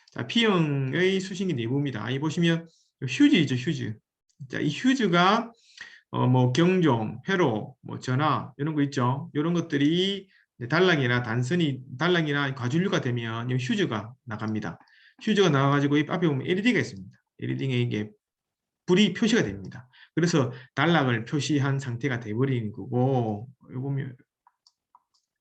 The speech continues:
요, 요 휴-, 요 휴지 있죠? 요 휴지가 있고, 요 휴지 보면 요 엘이디 있습니다. 엘이디. 휴지가 나가면 요 엘이디에 불이 옵니다.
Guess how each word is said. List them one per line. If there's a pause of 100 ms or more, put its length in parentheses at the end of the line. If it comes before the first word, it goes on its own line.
(400)
요,
요
휴-,
요
휴지
있죠? (320)
요
휴지가
있고, (340)
요
휴지
보면
요
엘이디
있습니다.
엘이디. (560)
휴지가
나가면
요
엘이디에
불이
옵니다.